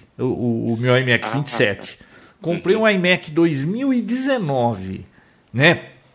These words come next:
Speaker 1: Ó, eu
Speaker 2: Uhum.
Speaker 1: saí de uma terceira geração pra nona geração do Intel.
Speaker 2: Uhum.
Speaker 1: É, Vinão, é tão
Speaker 2: Não, não
Speaker 1: rápido
Speaker 2: faz mais
Speaker 1: quanto o
Speaker 2: tanto, não
Speaker 1: outro.
Speaker 2: faz mais
Speaker 1: Eu
Speaker 2: tanta
Speaker 1: não,
Speaker 2: diferença.
Speaker 1: sabe? É
Speaker 2: Não.
Speaker 1: claro que esse é mais rápido você rodar os,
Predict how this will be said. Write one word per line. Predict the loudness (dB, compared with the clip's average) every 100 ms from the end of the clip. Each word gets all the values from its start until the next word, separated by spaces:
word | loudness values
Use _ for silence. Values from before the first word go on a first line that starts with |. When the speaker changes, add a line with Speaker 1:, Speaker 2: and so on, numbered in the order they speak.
| _ -6 -6 -6 -2
Speaker 1:
Ó, | 0
eu | 2
Speaker 2:
Uhum. | 0
Speaker 1:
saí | 0 0 0
de | 0
uma | 0 0
terceira | 0 0 0 0 2 4 2
geração | 2 2 2 0 0 0 -2
pra | -2 0 2
nona | 0 0 2 2 0 0
geração | 0 -2 -4 -6 -6 -6 -16 _
do | -2 0 0
Intel. | 0 0 0 -2 -10 _ -20 -20 -20 -20 _ -12
Speaker 2:
Uhum. | -8 -4 0
Speaker 1:
É, | 2 2 2 2 2 0 -6 _ _ _ _ _ -4
Vinão, | 0 2 4 2 -2 -10 _ _ -16 -14 -14 -12
é | -12
tão | -4 -2
Speaker 2:
Não, | 0
não |
Speaker 1:
rápido | 2 2 4 2
Speaker 2:
faz | 2 2
mais | 2 2
Speaker 1:
quanto |
o |
Speaker 2:
tanto, | 2
não | 4
Speaker 1:
outro. | 4 2 0
Speaker 2:
faz | 0
mais | 2 2
Speaker 1:
Eu | 2
Speaker 2:
tanta | 0
Speaker 1:
não, | -2
Speaker 2:
diferença. | -2 -2 0
Speaker 1:
sabe? | 0 0 -4 -6 -8
É | -6
Speaker 2:
Não. | 0
Speaker 1:
claro | 2 4 2
que | 2 0
esse | 2
é | 2
mais | 2 2
rápido | 0 -2 -4
você | 0 2
rodar | 2 2 2
os, | 2 -2